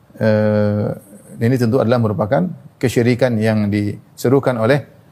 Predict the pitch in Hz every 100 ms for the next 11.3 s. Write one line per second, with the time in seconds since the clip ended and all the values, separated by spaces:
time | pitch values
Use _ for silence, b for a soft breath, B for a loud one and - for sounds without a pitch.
0 | - - 131 113 107 104 95 120 165 185
1 | 254 262 285 202 156 262 - 277 269 156
2 | 143 123 120 117 117 - _ _ _ _
3 | _ 123 127 135 113 175 262 - - -
4 | - - 135 160 170 190 180 170 170 147
5 | 160 180 180 156 b b b b b _
6 | _ - 175 147 165 160 170 151 175 170
7 | 180 - 143 - 175 165 - - 143 151
8 | 160 175 170 156 - - 139 175 165 156
9 | 165 147 123 123 107 - - - - -
10 | 113 107 117 135 123 113 120 117 113 107
11 | 151 -